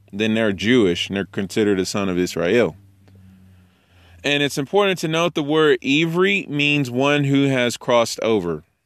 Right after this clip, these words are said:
one who has converted, one who has become a new creation, one who is born again.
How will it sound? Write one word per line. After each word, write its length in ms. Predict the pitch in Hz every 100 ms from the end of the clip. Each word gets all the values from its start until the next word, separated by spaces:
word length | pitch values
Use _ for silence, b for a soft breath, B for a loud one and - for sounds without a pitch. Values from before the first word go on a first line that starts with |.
| -
one 300 | 104 127 127
who 160 | 131
has 260 | 127 117 113
converted, 580 | 113 101 107 107 82 73 b b b
one 280 | 104 123 135
who 100 | 135
has 260 | 131 123
become 380 | 117 117 120 113
a 40 | 110
new 160 | 107
creation, 680 | - 104 101 101 - 80 -
one 300 | 98 131 135
who 180 | 127 117
is 160 | 113
born 260 | 92 107 104
again. 380 | 95 95 82